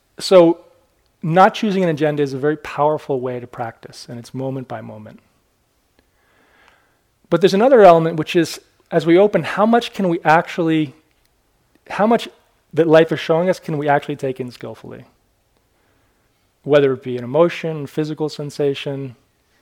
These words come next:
just being with a thought without indulging in it, attaching to it. How much can we do that? And that's the art of learning to use our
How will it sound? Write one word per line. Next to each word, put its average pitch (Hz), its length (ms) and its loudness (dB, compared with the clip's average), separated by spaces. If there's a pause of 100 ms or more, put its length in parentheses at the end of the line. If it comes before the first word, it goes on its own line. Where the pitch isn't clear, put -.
(680)
just - 340 -10
being 156 200 -2
with 143 140 -2
a 143 60 0
thought 151 600 -2
without 143 540 -2
indulging 151 500 -4
in 175 100 -4
it, 208 180 -12 (840)
attaching 151 380 -8
to 170 180 -10
it. 190 100 -12 (1800)
How - 140 -4
much 208 220 -2
can 190 140 -4
we 165 100 0
do 190 140 -2
that? 156 200 2
And 160 140 -6
that's 208 180 -2
the 190 200 -4
art 180 440 2 (1900)
of 165 140 4
learning 180 640 0
to - 180 -10
use 160 460 -2
our 147 360 2